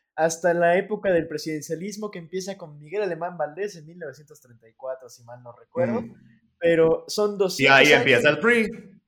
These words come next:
Speaker 1: Exacto. No, y fíjate,
Speaker 2: <laughs>
Speaker 1: todavía el pedo sí con el presidencialismo, siguen habiendo uno que otro general por ahí metidos, ¿eh? Porque Lázaro Cárdenas, Manuel Ávila Camacho, que estuvo en la Segunda Guerra Mundial,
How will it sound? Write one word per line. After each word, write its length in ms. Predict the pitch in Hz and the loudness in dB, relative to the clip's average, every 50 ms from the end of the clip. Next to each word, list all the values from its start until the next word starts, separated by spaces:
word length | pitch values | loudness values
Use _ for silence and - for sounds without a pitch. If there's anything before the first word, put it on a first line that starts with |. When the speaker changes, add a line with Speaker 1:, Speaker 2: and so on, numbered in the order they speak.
| _ _ _ _ _ _ | _ _ _ _ _ _
Speaker 1:
Exacto. 880 | - 156 147 - - - 185 180 185 190 185 185 - - 180 170 151 143 - | -6 -6 -4 -4 -4 -2 2 4 6 6 6 4 2 0 0 0 0 2 4
No, 160 | 220 277 294 226 | 6 6 8 8
y 60 | 170 | 8
fíjate, 20 | |
Speaker 2:
<laughs> 760 | 170 - 202 175 139 139 147 139 - - - 143 151 - - - | 8 8 8 8 8 8 6 6 6 4 4 2 0 -2 0 2
Speaker 1:
todavía 400 | 226 240 247 226 226 226 233 233 | 4 6 6 6 8 8 8 8
el 100 | 226 214 | 8 8
pedo 260 | 240 226 226 226 233 | 8 8 8 6 4
sí 140 | - 220 226 | 2 0 -2
con 160 | 214 208 180 | -2 -2 -2
el 80 | 165 - | -2 -4
presidencialismo, 840 | 156 156 - 160 156 156 156 - - 165 165 180 190 190 185 226 247 _ _ _ _ _ _ | -8 -6 -4 -2 -2 -2 -2 0 2 2 2 2 0 -4 -6 -10 -16 _ _ _ _ _ _
siguen 340 | - - 220 226 240 226 190 175 | -6 -2 0 2 2 4 4 2
habiendo 420 | 170 170 190 196 196 196 196 190 | 2 4 4 2 2 2 2 2
uno 220 | 190 190 196 196 | 2 2 0 0
que 80 | 190 196 | 0 -2
otro 180 | 190 185 196 - | -2 -2 -2 -2
general 420 | - 156 147 151 156 165 175 175 | -2 -2 -2 -2 0 0 0 0
por 140 | 175 175 165 | 0 0 2
ahí 200 | 156 160 170 175 | 2 2 0 -2
metidos, 520 | 170 165 165 165 226 262 349 240 185 180 214 | -6 -8 -10 -10 -10 -6 -4 -4 -4 -4 -4
¿eh? 140 | 240 269 247 | -6 -6 -6
Porque 240 | - 156 147 - 151 | -8 -12 -12 -10 -6
Lázaro 420 | 151 156 151 - 151 135 131 131 | -6 -6 -6 -6 -8 -10 -10 -6
Cárdenas, 680 | - 143 143 151 151 165 170 160 147 135 131 123 120 - | -4 -2 -2 0 0 -2 -2 -6 -10 -14 -18 -20 -20 -18
Manuel 240 | 127 123 135 139 | -18 -18 -12 -10
Ávila 260 | 143 139 147 143 135 - | -10 -10 -10 -10 -12 -12
Camacho, 440 | - 120 127 143 156 165 156 147 | -12 -10 -6 -4 -4 -4 -6 -10
que 80 | - 123 | -18 -20
estuvo 180 | - - 139 139 | -20 -20 -20 -20
en 60 | 131 | -20
la 60 | 123 | -18
Segunda 320 | - - 123 135 139 139 135 | -20 -20 -20 -20 -20 -18 -16
Guerra 200 | 139 143 143 139 | -16 -16 -16 -18
Mundial, 460 | 135 127 123 120 123 131 135 156 165 | -20 _ _ _ -16 -14 -14 -14 -14